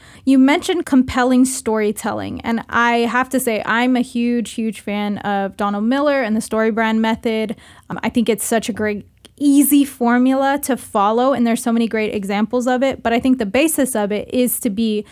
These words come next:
a compelling storyteller. Tell your story very concisely, very quickly, and get to the point and think through your buyer's experience and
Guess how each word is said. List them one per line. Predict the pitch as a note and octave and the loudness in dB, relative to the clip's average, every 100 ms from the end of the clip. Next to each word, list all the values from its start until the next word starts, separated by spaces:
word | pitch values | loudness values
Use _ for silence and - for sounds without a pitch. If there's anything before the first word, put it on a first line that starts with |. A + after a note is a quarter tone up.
| - - | -20 -6
a | A#3+ | -2
compelling | B3+ A3+ A3+ A3+ A3+ | 0 2 2 0 0
storyteller. | - A3 G#3+ G#3+ G3+ G3+ F3 | -2 -2 0 -2 -4 -6 -8
Tell | - A3+ | -6 -2
your | B3 B3+ | 0 -2
story | - A3 A3 | -2 -2 0
very | G#3 A3 A#3 | 0 0 0
concisely, | C4+ B3+ A3+ A#3 - B3 A#3+ - - - | 0 0 0 -2 -2 -2 -2 -6 -18 -10
very | G3 G3+ A#3+ B3+ | -4 2 2 2
quickly, | B3+ B3 A#3+ A#3+ A#3 A3 | 0 -4 -2 -2 -2 -2
and | A3 | -4
get | - - | -4 -4
to | A3 | -4
the | G3+ | -6
point | - E4 D4 A3+ G3+ - | -4 -2 0 0 -4 -2
and | A3+ A3 | -2 0
think | C4 C4 C4 | 2 2 0
through | A#3+ A#3+ A3 G#3+ G#3+ - | -2 0 0 -2 -6 -8
your | G#3+ A3+ | -2 -2
buyer's | F#3+ A#3 A#3 A#3 A#3 - | 2 2 4 2 0 -2
experience | - - A#3+ A#3 A3+ G#3 | -10 -6 -2 0 2 0
and | G#3+ | -2